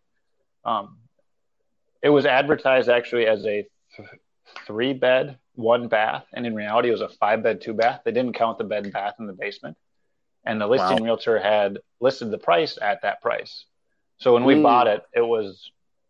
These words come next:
Speaker 1: like, on the market only for a few days. And I can't imagine that. I imagine that we were probably one of the first people to actually get into that house.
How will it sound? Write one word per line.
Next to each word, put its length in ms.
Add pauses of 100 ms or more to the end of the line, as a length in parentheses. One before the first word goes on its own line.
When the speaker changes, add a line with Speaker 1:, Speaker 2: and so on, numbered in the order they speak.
(140)
Speaker 1:
like, 160
on 140
the 40
market 360
only 180
for 160
a 40
few 180
days. 360
And 200 (500)
I 100
can't 360
imagine 420
that. 140 (100)
I 140
imagine 300
that 120
we 80
were 80
probably 280
one 120
of 60
the 120
first 220
people 260
to 60
actually 260
get 140
into 240
that 180
house. 440